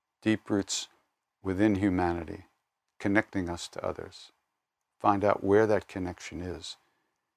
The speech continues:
and why, what we're afraid of in terms of making the connection and facing certain parts of ourselves.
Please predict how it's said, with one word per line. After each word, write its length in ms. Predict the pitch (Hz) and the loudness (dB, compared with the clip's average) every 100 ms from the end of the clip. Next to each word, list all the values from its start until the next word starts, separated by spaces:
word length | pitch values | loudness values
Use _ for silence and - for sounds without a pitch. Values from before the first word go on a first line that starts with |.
| _ _ | _ _
and 200 | 85 90 | -8 0
why, 460 | 101 101 95 98 101 _ _ _ _ _ _ _ _ _ _ _ _ _ _ _ _ _ _ _ _ | 4 6 4 0 -8 _ _ _ _ _ _ _ _ _ _ _ _ _ _ _ _ _ _ _ _
what 200 | 104 113 | 2 4
we're 160 | 107 | 4
afraid 400 | 98 - 104 110 | 2 2 4 4
of 160 | 95 90 _ | 2 -4 _
in 100 | 87 | -14
terms 360 | - 98 90 - | -8 -6 -4 -6
of 80 | 80 | -4
making 380 | 90 101 98 | -4 -4 -4
the 80 | 92 | -6
connection 500 | - 98 90 - 104 | -6 -6 -6 -8 -6
and 140 | 87 85 | -6 -2
facing 420 | - 107 - 98 | 2 2 0 -4
certain 320 | - 101 - | 0 -2 -2
parts 360 | - 110 117 - | -6 -6 -6 -8
of 100 | 82 | -8
ourselves. 440 | 78 - - - | -8 -8 -12 -14